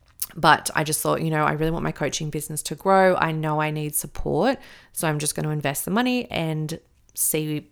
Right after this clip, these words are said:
you know, make it work. I will find a way to make it work. Anyway,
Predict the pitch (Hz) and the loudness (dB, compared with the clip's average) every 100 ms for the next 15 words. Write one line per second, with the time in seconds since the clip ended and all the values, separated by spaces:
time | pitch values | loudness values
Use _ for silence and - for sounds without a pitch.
0 | _ 156 139 143 - _ _ 180 190 196 | _ -8 -8 -10 -14 _ _ 6 6 6
1 | - - - - 156 156 151 151 143 143 | 0 -4 -8 -2 0 2 0 -4 -4 -2
2 | 139 143 135 - - - - - - - | -2 -4 -6 -6 -6 -6 -10 -20 -20 -20
3 | - - - - 247 202 139 | -20 -20 -20 2 6 6 4